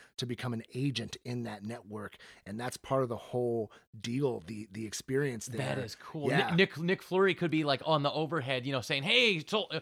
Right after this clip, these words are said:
Speaker 2: hey, true, uh, soldier, we know, uh, Avenger, uh, report to, report to your station." You know, I, I, literally, that's why I, with the, with the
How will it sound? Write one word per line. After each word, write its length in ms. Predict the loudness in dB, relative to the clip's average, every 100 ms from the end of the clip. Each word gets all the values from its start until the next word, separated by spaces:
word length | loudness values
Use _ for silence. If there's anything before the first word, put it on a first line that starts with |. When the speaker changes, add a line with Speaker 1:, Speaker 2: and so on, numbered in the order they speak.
| -10 -4
Speaker 2:
hey, 180 | 0 0
true, 240 | 2 2
uh, 120 | 2 2
soldier, 480 | 2 2 4 4 4
we 100 | 4
know, 180 | 2 2
uh, 180 | 2 2
Avenger, 520 | 4 2 4 4 4 -2 -4 2
uh, 220 | 4 6
report 380 | 4 8 6 6
to, 100 | 2
report 380 | 0 4 2 4
to 60 | 2
your 100 | 2
station." 540 | 4 2 2 -2 -4
You 80 | 0
know, 80 | 2
I, 180 | 2 0
I, 180 | -2 -2
literally, 380 | -2 2 4 4
that's 140 | 2
why 160 | 2 2
I, 280 | 0 -2 -2
with 160 | -4 -2
the, 80 | -2
with 220 | -2 -4
the 240 | -4 -6